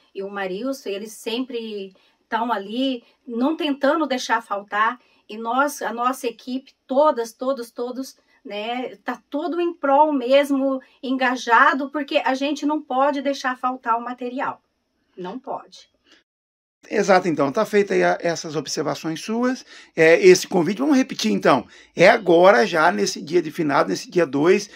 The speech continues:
Speaker 2: em Boasópolis, que vocês vão fazer essa feira, né?
Speaker 1: Isso, é agora dia dois de finados, a gente tá lá com a nossa barraquinha, sabe? E, e conto com a presença de todos lá, né? É, vai ser um, um dia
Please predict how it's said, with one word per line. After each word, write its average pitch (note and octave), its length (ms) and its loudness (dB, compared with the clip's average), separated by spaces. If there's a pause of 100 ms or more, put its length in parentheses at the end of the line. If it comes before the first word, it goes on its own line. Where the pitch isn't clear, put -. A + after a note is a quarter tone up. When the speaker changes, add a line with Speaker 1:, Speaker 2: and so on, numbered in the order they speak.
(180)
Speaker 2:
em F#3+ 200 2
Boasópolis, F3+ 680 0
que G#3 120 -6
vocês F#3 200 -6
vão F3+ 140 -4
fazer F3 160 -4
essa F#3+ 160 -6
feira, C3+ 260 -8
né? D#3+ 160 -6
Speaker 1:
Isso, A#3+ 600 -4
é E3+ 60 -8
agora G3+ 300 -2
dia G#3+ 240 -6
dois B3 440 0
de C4+ 100 -6
finados, A#3+ 640 -4
a B3 100 -2
gente B3 360 -8
tá A#3+ 120 -6
lá G#3+ 280 -2
com G#3 100 -14
a - 20 -10
nossa G3 320 -10
barraquinha, F#3 680 -8
sabe? A3 380 -2 (440)
E, A#3 800 -6
e C4+ 120 -8
conto F4+ 360 0
com F4+ 120 2
a F4+ 40 2
presença E4+ 540 -4
de F4+ 120 -6
todos C#4+ 520 0
lá, F3+ 300 -6
né? A#3+ 320 -10 (260)
É, G3+ 420 -6
vai A3+ 140 0
ser B3+ 300 -6
um, A#3 480 -10
um A#3 80 -14
dia A3+ 440 -8